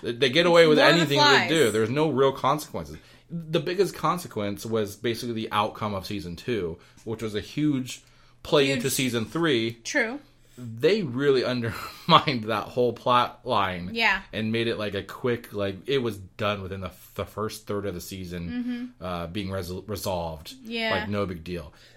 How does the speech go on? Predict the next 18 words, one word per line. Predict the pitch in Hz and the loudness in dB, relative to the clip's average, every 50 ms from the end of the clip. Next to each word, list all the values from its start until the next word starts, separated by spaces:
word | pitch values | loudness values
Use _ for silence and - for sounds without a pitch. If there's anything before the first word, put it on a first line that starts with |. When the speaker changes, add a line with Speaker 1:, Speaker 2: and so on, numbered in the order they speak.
| - | -4
Speaker 1:
And | - 113 | 0 2
I | 113 | 2
think | 110 - 147 151 151 | 2 2 0 -2 -4
because | - 117 110 - - 131 127 123 | -6 -12 -8 -4 -2 0 0 0
of | 117 90 82 | -2 -2 -2
that, | 92 95 95 92 92 87 - 101 | -2 -2 -2 -2 -2 -4 -6 -6
not | 104 104 107 - | -4 -4 -4 -2
having | - 113 110 107 107 107 82 | 0 -2 0 0 -2 -6 -6
any | 82 104 104 107 101 | -8 -8 -8 -8 -8
kind | 98 - 104 104 | -6 -4 -4 -4
of | 92 - | -6 -8
consequences | - - 98 101 101 - - - - 101 92 87 - 98 95 87 92 95 - _ _ _ - _ _ _ _ _ _ _ _ _ _ | -6 -4 -4 -4 -4 -8 -14 -10 -8 -8 -8 -8 -8 -10 -10 -10 -12 -14 -18 _ _ _ -20 _ _ _ _ _ _ _ _ _ _
for | _ - - - 113 110 110 107 101 | _ -16 -6 0 2 4 4 2 0
the | 92 95 92 | -4 -8 -10
stuff, | - - - - 113 104 98 90 90 90 - | -10 -10 -8 -4 -4 -2 -2 -4 -4 -8 -10
it | 85 95 82 - | -12 -12 -12 -12
feels | - - 110 107 107 104 101 | -8 -4 -2 -2 -2 -2 -4
like | 98 98 95 90 87 | -6 -6 -6 -6 -10